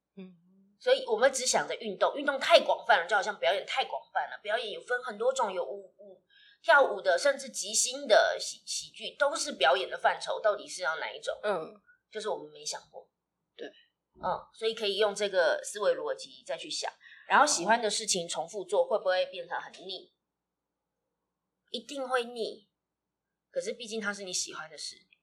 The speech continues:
Speaker 2: 所以熬得过去。
Speaker 1: 嗯。是。
Speaker 2: 我告诉你，工作本质就是苦。
Speaker 1: <laughs> 对。
Speaker 2: 就是腻，就是烦。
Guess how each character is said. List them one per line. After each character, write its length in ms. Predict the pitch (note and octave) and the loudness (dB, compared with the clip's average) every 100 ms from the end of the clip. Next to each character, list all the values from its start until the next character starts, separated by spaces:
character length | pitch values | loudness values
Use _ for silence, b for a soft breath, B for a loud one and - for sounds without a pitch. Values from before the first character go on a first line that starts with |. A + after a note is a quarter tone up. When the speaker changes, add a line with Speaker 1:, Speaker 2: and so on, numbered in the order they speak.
| _ - | _ -4
Speaker 2:
所 80 | F#3 | -2
以 140 | - | 2
熬 200 | E3+ F3 | 2 2
得 100 | G#3 | -2
过 200 | G#3 F#3 | -2 -4
去。 340 | - E3 - | -4 -10 -16
Speaker 1:
嗯。 280 | _ _ _ | _ _ _
是。 240 | - - _ _ _ _ _ - | -20 -20 _ _ _ _ _ -4
Speaker 2:
我 80 | G#3+ | 0
告 140 | A#3+ | 0
诉 100 | G#3 | -2
你， 120 | G3+ | -4
工 220 | D3+ G#3+ A#3 | -2 -2 0
作 180 | G#3+ | 0
本 160 | - C#3 | 0 -4
质 140 | - | -6
就 160 | - F3 | -8 -6
是 160 | F3 E3+ | -6 -10
苦。 360 | - - - _ _ _ _ | -12 -20 -20 _ _ _ _
Speaker 1:
<laughs> 560 | - - D#4 - - _ | -14 2 4 4 -2 _
对。 100 | G3 | 4
Speaker 2:
就 140 | A3 | 6
是 140 | G3+ G#3 | 4 0
腻， 380 | G#3+ A3 F3+ B F#4+ B B - _ - | -6 -4 -6 B -2 B B -16 _ -4
就 140 | A#3 | -2
是 100 | A3+ | -2
烦。 420 | A3 E3+ D3+ D3+ | 0 4 4 4